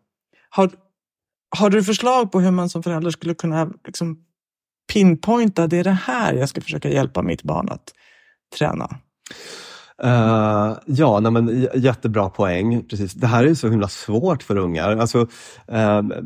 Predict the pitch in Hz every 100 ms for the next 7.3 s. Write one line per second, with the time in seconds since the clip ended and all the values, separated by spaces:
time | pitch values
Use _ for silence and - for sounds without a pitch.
0 | - - - 101 - 101 113 110 107 104
1 | 101 98 98 101 - - - 120 117 104
2 | - 131 127 107 107 113 120 147 131 87
3 | 87 - 104 - - - 90 101 101 92
4 | 90 92 - _ _ _ - - - -
5 | - - 113 123 120 - 107 90 104 107
6 | 90 104 92 95 107 104 - - - -
7 | 104 101 98